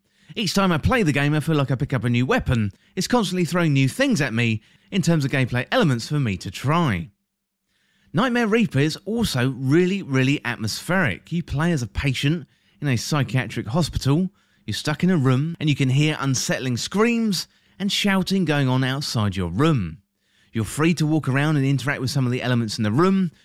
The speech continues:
read the scrawls on the wall or bits of paper, you can flick on and off the light, plus you can get into bed.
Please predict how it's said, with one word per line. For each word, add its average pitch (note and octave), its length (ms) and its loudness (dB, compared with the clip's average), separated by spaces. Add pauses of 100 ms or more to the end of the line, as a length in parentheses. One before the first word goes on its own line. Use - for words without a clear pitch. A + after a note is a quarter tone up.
(180)
read F#3 200 0
the C3 80 -2
scrawls E3 520 0
on D3 100 -2
the C3 60 2
wall D#3+ 380 2
or B2+ 80 2
bits C3+ 240 -6
of B2 140 -6
paper, E3+ 520 0 (300)
you F#3 140 0
can C3+ 100 0
flick D3 240 0
on C3 160 2
and B2 80 2
off A#2+ 160 -4
the A2+ 80 -2
light, D#3+ 400 2
plus D#3+ 300 -4
you E3+ 80 -4
can D#3+ 160 0
get F#2+ 160 -4
into F#2+ 240 -6
bed. C3 400 -2